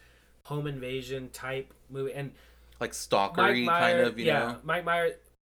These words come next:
Speaker 1: he's not as, like, home invasion-y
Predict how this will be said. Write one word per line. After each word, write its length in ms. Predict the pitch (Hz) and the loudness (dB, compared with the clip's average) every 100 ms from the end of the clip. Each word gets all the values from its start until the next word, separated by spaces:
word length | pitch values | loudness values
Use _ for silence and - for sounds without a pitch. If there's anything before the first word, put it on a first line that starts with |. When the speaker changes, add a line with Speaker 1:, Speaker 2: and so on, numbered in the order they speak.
| - | -20
Speaker 1:
he's 320 | - 170 151 | -16 -12 -8
not 300 | 160 160 160 - | -2 -2 -2 -2
as, 380 | 135 139 131 120 | -2 0 -4 -6
like, 360 | 123 117 - - _ _ _ _ _ _ _ _ - | -8 -8 -12 -20 _ _ _ _ _ _ _ _ -12
home 260 | 143 143 | -6 -4
invasion-y 720 | 143 127 135 143 151 160 165 | -4 -2 -4 -2 -6 -6 -8